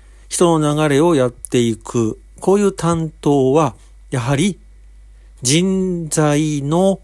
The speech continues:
お仕事ということで、日本では人材の派遣業というんでしょうか。こういう業界、なかなか規制緩和が進まなかったわけですが、非常に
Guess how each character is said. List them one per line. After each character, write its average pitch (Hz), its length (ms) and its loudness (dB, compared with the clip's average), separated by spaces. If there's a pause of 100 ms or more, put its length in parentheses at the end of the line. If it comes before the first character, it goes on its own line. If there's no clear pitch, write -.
(340)
お 135 100 -2
仕 151 140 0
事 117 280 -2
と 120 140 -8
い 127 120 -4
う 131 140 -2
こ 120 240 -6
と 107 220 -6
で、 135 240 0 (680)
日 165 80 0
本 226 240 0
で 185 80 2
は 175 400 0
人 170 340 -4
材 160 380 0
の 156 280 -2 (460)
派 131 140 -4
遣 226 320 -2
業 135 240 2
と 117 100 -4
い 120 120 -2
う 135 80 -2
ん 123 40 -6
で 107 100 -6
し - 140 -6
ょ 104 40 -4
う 98 60 -8
か。 95 300 -12
こ 190 180 0
う 202 60 0
い 202 60 -4
う 196 180 -4
業 156 300 0
界、 131 320 -6
な 180 100 -2
か 202 120 -4
な 202 100 -4
か 190 100 0
規 - 140 -10
制 185 320 0 (240)
緩 170 240 0
和 135 80 -6
が 117 160 -8
進 - 180 -6
ま 160 200 -4 (100)
な 143 100 -6
か 127 120 -2
っ - 20 -6
た - 140 -6
わ 110 40 0
け 113 60 2
で 104 80 -2
す 101 120 -8
が、 147 200 0 (340)
非 160 160 0
常 180 220 6
に 165 220 -2